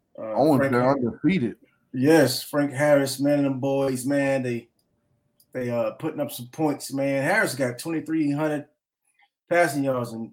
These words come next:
Speaker 1: and twenty touchdowns, which is good, but you got McCormick down there he can hand the ball to, man. Over eleven hundred yards, rushing eleven T Ds.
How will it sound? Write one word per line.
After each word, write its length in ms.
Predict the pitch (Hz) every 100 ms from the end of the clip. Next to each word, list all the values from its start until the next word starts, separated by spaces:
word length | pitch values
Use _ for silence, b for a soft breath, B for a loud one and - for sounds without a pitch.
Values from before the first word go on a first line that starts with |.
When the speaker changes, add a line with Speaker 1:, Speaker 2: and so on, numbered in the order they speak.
| -
Speaker 1:
and 160 | 127
twenty 240 | 123 147 139
touchdowns, 540 | - 147 - 120 113
which 180 | 139 123
is 60 | 113
good, 280 | 160 156
but 140 | 117 -
you 160 | -
got 240 | 160 - -
McCormick 480 | - 196 156 - -
down 280 | 123 113
there 120 | 113 117
he 100 | 123
can 140 | 127
hand 200 | 131 135
the 40 |
ball 320 | 101 123 117 110
to, 240 | - 104
man. 200 | 92 95
Over 200 | 104 95
eleven 360 | 107 123 127 120
hundred 280 | 127 123 127
yards, 520 | 127 127 120 117 -
rushing 480 | 135 127 113 107 107
eleven 320 | 127 139 127
T 160 | 127 156
Ds. 520 | 151 147 147 -